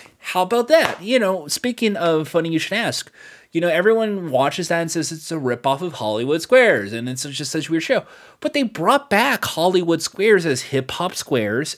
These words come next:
and Nashville Squares. Those two ended up on V H one and M T V.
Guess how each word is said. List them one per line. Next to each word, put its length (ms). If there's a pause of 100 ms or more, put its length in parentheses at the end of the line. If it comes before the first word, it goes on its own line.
(100)
and 240
Nashville 480
Squares. 560 (720)
Those 340
two 280
ended 280
up 180
on 240
V 300
H 240
one 420
and 320
M 220
T 180
V. 340